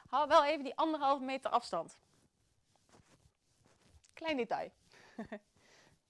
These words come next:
Oké,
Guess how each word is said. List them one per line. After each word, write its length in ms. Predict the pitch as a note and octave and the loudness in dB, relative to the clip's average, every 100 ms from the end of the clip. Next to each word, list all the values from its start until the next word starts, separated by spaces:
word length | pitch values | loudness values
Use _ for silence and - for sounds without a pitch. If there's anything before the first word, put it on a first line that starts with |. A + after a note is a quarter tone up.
| _ _ _ _ _ - _ - _ _ - _ _ _ _ _ _ _ _ _ _ _ _ _ - _ _ _ _ _ _ - _ _ _ _ _ _ _ _ E3 E3+ E3 | _ _ _ _ _ -20 _ -20 _ _ -20 _ _ _ _ _ _ _ _ _ _ _ _ _ -20 _ _ _ _ _ _ -20 _ _ _ _ _ _ _ _ -16 -12 -10
Oké, 300 | F#3+ - G#3 | -8 2 2